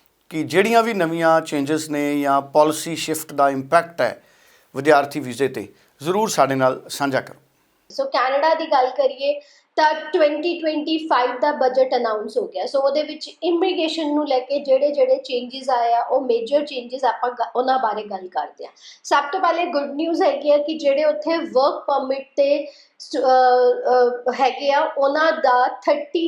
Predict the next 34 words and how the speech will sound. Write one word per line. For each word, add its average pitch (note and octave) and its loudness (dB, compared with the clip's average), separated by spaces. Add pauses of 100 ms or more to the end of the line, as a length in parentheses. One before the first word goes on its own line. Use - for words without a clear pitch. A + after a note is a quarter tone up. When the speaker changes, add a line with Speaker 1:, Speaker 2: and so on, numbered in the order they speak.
Speaker 2:
ਥ੍ਰੀ F#4 2
ਥਾਊਜ਼ੈਂਡ C#4 0
ਜਿਹੜਾ C4+ 4
ਉਹਨਾਂ C#4 0
ਨੇ C#4 -2
ਟਾਰਗੇਟ B3 0
ਰੱਖਿਆ B3 -4
ਉਹਨਾਂ B3+ -2
ਨੂੰ C#4 -8
ਪੀ B3 -4
ਆਰ A#3 0
ਕਰਨ F#3 -8
ਦਾ G#3+ -2
ਟਵੈਂਟੀ B3+ -4
ਟਵੈਂਟੀ C4 -4
ਸਿਕਸ - -16
ਟਵੈਂਟੀ B3+ -4
ਟਵੈਂਟੀ B3+ -6
ਸੈਵਨ G#3+ -4
ਦੇ F#3+ -8
ਵਿੱਚ, - -10
ਕਿਉਂਕਿ C#4+ -4
ਉਹ, D4 0
ਉਹ D4+ 0
ਲੋਕ C4+ 2
ਆ C#4+ 2 (440)
ਜਿਨ੍ਹਾਂ D4+ 2
ਨੇ D#4 2
ਉੱਥੇ D4 2
ਦੇ D4 0
ਰੂਲਸ C4 -4
ਨੂੰ D4+ -2
ਫਾਲੋ C4+ 2
ਕੀਤਾ, C#4 -2